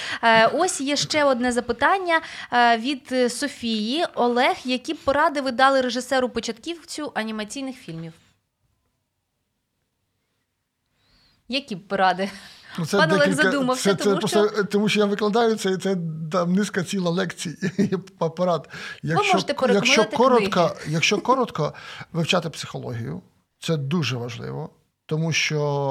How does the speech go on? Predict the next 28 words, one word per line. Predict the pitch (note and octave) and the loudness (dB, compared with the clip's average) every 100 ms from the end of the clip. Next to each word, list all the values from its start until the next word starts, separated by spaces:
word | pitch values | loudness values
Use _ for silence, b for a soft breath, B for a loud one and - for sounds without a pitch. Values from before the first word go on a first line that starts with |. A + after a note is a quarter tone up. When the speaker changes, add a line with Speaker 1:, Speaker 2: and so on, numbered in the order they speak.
| C3+ C3 C3 C3 B2+ | -2 -4 -4 -4 -4
Speaker 1:
Отакої. | C3 - G3 F#3 | -4 -4 -2 -2
Speaker 2:
так, | C#3 - - - | -2 -4 -16 -10
це | - F3 - - | -4 -4 -6 -10
Speaker 1:
Не | A#3+ E4+ | -6 -4
вчитись | - C#4 B3+ | -4 -4 -4
Speaker 2:
от | C4 | -4
Speaker 1:
малювати | B3+ A#3+ A#3 A#3 | -2 2 0 0
спочатку. | - A3+ D3 E3 | -12 -8 -2 2
Speaker 2:
не | F#3 | 2
вч-, | - - F3+ F#3+ | -2 -8 -8 -4
ну, | G3+ | -2
якщо | E3+ A3 | 0 2
режисер, | G#3+ F#3 F3+ B3 C4 - _ _ _ - | 2 2 0 0 0 -4 _ _ _ -8
то | E3 | -6
тому | - F3 F#3 F3 | -2 -2 -2 -2
вже | D3 C#3 G#3 | -2 2 2
в-, | G#3 D3 D3 D#3 D3+ | 2 -4 -4 -2 0
має | D#3 F3+ E3+ | 2 2 2
м-, | D3+ D#3+ D3+ | 0 -2 -4
вміти | C#3+ D#3+ F3 D#3+ | -4 -2 -2 -2
малювати, | D3 D3 C3+ A#2+ - - | -2 0 -2 -4 -10 -6
бо | C#3+ | 0
Speaker 1:
Ага. | D#3+ | 0
Speaker 2:
аніматор | E3+ F#3 G#3 E3+ | 2 4 2 0
тоді | D#3+ D3+ | -6 -6
точно | D#3 E3 D#3 | -2 -2 -2
вже | D3+ B2+ | -6 -6
є. | A#2+ B2 | -8 -8